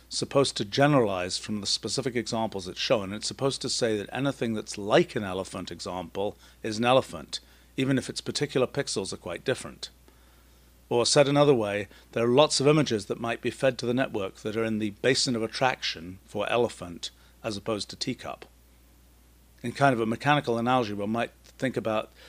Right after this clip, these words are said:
there being lots of places water might fall on a landscape, while still ending up flowing to one lake rather than another?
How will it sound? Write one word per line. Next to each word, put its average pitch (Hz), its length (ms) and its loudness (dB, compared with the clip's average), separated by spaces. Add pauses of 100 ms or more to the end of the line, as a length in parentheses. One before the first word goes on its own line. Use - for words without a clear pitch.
(200)
there 120 140 0
being 117 240 0
lots 123 260 2
of 120 80 -4
places 117 460 -2
water 123 340 2
might 110 260 -4
fall 113 320 -2
on 104 120 -10
a 101 40 -10
landscape, 107 760 -8 (480)
while 110 180 2
still 123 340 0
ending 113 280 -4
up 107 180 -8
flowing 110 640 -2
to 110 160 -4
one 113 320 -2
lake 110 400 -4 (240)
rather 101 260 -6
than 98 140 -6
another? 98 400 -10